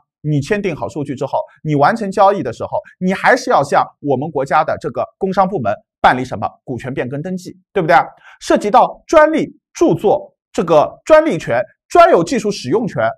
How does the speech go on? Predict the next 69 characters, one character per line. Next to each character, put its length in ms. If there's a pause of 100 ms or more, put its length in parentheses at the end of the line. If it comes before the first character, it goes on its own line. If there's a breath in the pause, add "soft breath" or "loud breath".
(120)
那 120
么 120
我 100
们 100
要 120
向 180
国 140
家 120
的 100
版 160 (120)
权 220
局 160
啊、 140
专 260
利 160
局 140
啊 80
等 200
等 160
要 120
进 140
行 160
过 140
户 120
备 100
案 160
登 140
记。 160 (320)
所 120
以 60
说， 180 (160 loud breath)
产 320
权 220
转 220
移 20
数 160
据 160
它 160
就 160
是 140
以 80
什 120
么 140
为 100
要 140
件 180
的？ 80 (200)
以 100
登 260
记 180
为 160
要 140
件 200
的。 140 (300 soft breath)
像 240
我 120
们 120
的 80
买 160
卖 140
合 160
同、 240 (320)
我 180
们 160
的 300 (460)
技 200
术 160
合 160
同， 300